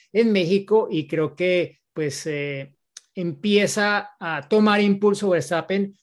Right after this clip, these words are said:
para intentar finalmente poner, eh, punto final al dominio de Mercedes en esta era turbo híbrida. Veremos.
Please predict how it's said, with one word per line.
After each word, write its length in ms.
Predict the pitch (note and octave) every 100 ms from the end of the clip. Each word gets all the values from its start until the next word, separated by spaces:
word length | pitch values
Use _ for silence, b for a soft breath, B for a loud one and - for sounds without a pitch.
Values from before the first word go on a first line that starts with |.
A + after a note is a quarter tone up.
| _
para 580 | - D#3+ D3+ C#3+ C#3+ - _
intentar 640 | F#3 F3 E3+ D#3+ F3 F3+ F#3
finalmente 580 | F#3+ F#3 F#3 F3 D3
poner, 680 | D3 D#3+ D3+ D#3 D#3+ E3+ F3 b b
eh, 260 | - F3+ F3+ -
punto 280 | A3+ G#3
final 320 | G#3 F#3 E3 G#3
al 100 | G#3
dominio 340 | D#3 D3+ E3+
de 80 | E3+
Mercedes 520 | D3+ C3+ D3+ E3 D#3+
en 80 | C#3+
esta 280 | C#3 D#3 D3+
era 160 | D3
turbo 280 | C#3+ C#3 C#3+
híbrida. 260 | C3+ A#2 G#2+
Veremos. 480 | B2 A#2+ B2 -